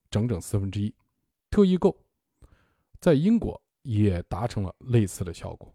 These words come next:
实际上，因为我做互联网十，呃，有十年啊，这是典型的供应链，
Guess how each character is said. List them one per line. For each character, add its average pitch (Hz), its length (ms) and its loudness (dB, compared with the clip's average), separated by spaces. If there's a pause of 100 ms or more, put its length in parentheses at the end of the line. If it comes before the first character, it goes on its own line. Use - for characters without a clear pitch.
(840)
实 - 180 -4
际 190 140 0
上， 101 420 0 (200)
因 139 100 -2
为 131 60 6
我 104 200 2
做 120 160 0
互 123 120 0
联 107 120 2
网 95 160 -2
十， - 240 -16
呃， 90 280 -6
有 92 160 -6
十 - 240 -8
年 95 180 -4
啊， - 240 -18 (200)
这 - 140 -4
是 117 100 0
典 90 260 -2
型 101 200 -4
的 107 160 -4 (140)
供 104 220 -2
应 95 200 -2
链， 104 160 -6